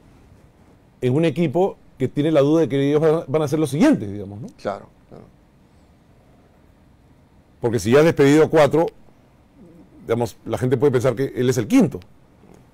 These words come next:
Speaker 1: ¿no? Entonces, yo creo que el, hay, hay dos, dos ideas, digamos. La primera es, oye, hasta acá llegamos, no van a haber más despidos. Pero eso es imposible, porque tú no sabes si van a haber, eh, más despidos después,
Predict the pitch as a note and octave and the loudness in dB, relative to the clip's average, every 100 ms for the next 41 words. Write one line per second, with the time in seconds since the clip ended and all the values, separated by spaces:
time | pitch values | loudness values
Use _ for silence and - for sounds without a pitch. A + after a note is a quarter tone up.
0 | _ _ _ _ A#2 B2+ A3 - - - | _ _ _ _ -4 -2 -2 -8 -20 -20
1 | - - C3 F#3 G3+ - C#3+ - F#3 G3 | -20 -8 0 2 2 -2 -10 -16 -6 -2
2 | A#3+ A3 F#3 - - - G3 F#3+ G3+ G#3 | 0 2 0 -2 -16 -6 -4 0 2 2
3 | G3+ - - _ _ _ _ _ _ _ | 0 -6 -20 _ _ _ _ _ _ _
4 | D3 F#3+ G3 A3+ G3 B2+ B2+ B2 B2 C3+ | -2 0 4 6 6 6 2 0 -2 0
5 | F#3 G3 F3+ C#3 - - - F#3 F#3 F#3 | 2 4 2 0 -2 -6 0 4 6 6
6 | F3+ F#3 - - C3+ D#3 D3+ C#3+ D3+ - | 6 2 -4 -4 -2 0 0 0 -2 -6
7 | _ _ _ _ _ _ _ _ _ _ | _ _ _ _ _ _ _ _ _ _
8 | _ _ C#3 C#3+ C3+ D3 A2+ D#3 G3+ B3+ | _ _ 0 2 2 2 2 2 4 4
9 | A3+ D3 C3+ - F#4 D3 G2 - _ _ | 4 4 2 6 6 6 0 -8 _ _
10 | _ - A#2+ C#3+ A3+ C4 D4+ C#3+ D#3+ E3+ | _ -10 -4 0 2 2 0 2 2 2
11 | E3+ - - _ _ C3 B2+ B2 D3+ D3 | 0 -4 -14 _ _ -8 -6 -4 -6 -4
12 | D#3 D3 B2 G#3 - | -4 -4 -4 -8 -8